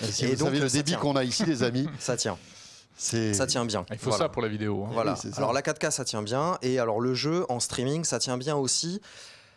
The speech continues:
Speaker 2: Il y a, euh, avec le lancement de la Shield, GeForce Now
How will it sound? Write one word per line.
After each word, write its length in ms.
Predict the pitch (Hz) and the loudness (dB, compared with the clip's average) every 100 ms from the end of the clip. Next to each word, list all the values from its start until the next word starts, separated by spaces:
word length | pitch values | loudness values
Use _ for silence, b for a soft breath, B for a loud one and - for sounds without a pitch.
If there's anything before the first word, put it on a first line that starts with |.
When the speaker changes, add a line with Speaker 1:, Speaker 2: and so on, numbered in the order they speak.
| B _ | B _
Speaker 2:
Il 80 | 120 | -4
y 60 | 143 | 0
a, 340 | 165 170 170 123 | 2 2 0 0
euh, 420 | 117 110 107 107 | 2 2 2 2
avec 220 | 123 135 139 | 2 0 0
le 60 | |
lancement 360 | 127 127 135 127 | 0 0 -2 0
de 60 | |
la 100 | 113 | 0
Shield, 400 | 107 135 160 135 - | 0 -2 -2 -4 -2
GeForce 400 | 127 143 135 - | -2 0 -2 0
Now 280 | 113 147 | 0 -2